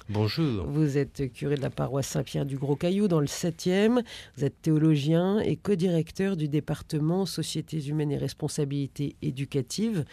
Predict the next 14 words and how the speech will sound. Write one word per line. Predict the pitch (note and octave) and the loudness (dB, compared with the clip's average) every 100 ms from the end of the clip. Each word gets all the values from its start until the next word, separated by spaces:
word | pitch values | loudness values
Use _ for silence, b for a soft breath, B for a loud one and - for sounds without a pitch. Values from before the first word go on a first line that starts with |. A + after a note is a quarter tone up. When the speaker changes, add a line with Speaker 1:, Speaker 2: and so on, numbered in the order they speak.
| B B B B | B B B B
Speaker 2:
Vous | C#3+ C#3 | -6 -4
enseignez | C3 - C#3 C#3 C3+ | -4 -4 -2 0 0
aussi | C3 - C#3 | -2 -2 -4
à | |
la | B2 | -4
faculté | C3 - B2 C#3+ | -6 -8 -6 -2
Notre-Dame. | C3+ C3+ - C#3 D3 F3+ G3 - - | -2 -2 -4 0 2 2 0 -2 -4
Au | |
Bernardin, | C#3+ C#3+ C3+ B2+ C#3 D#3+ | 0 0 0 0 0 0
vous | C3 | 0
êtes | C3+ | -4
responsable | - D3 - C#3+ - - F3 | -4 -6 -4 -6 -4 -4 -4
du | C#3+ | -4
séminaire | C#3 - C#3 C#3+ E3 F3 | -4 -2 0 2 0 -2